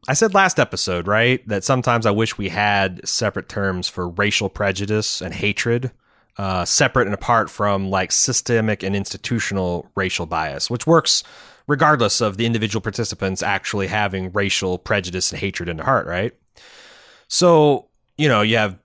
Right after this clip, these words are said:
super racism and racism, like I talked about. Or in the judicial system, you have terms like, uh, assault versus aggravated assault, murder versus manslaughter, the difference being, uh, like, intent.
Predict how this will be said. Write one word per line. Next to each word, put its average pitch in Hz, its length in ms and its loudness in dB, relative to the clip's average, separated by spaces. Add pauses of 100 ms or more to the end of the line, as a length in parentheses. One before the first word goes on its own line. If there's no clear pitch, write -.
(240)
super 135 320 2
racism 104 520 0
and 90 120 -2
racism, 80 500 -2
like 78 160 -10
I 76 60 -10
talked 76 260 -8
about. 71 380 -10
Or 170 120 6
in 190 100 6
the 180 60 6
judicial 160 440 2
system, 95 460 -2
you 104 120 0
have 104 240 2
terms 101 500 0
like, 90 640 0
uh, 80 540 -4 (220)
assault 143 520 2 (200)
versus 101 280 -4
aggravated 120 480 2
assault, 110 600 0
murder 110 420 4
versus 95 300 -2
manslaughter, 104 720 2
the 95 120 -6
difference 101 380 -2
being, 98 440 -2 (340)
uh, 87 220 -8
like, 85 180 -6
intent. 143 580 0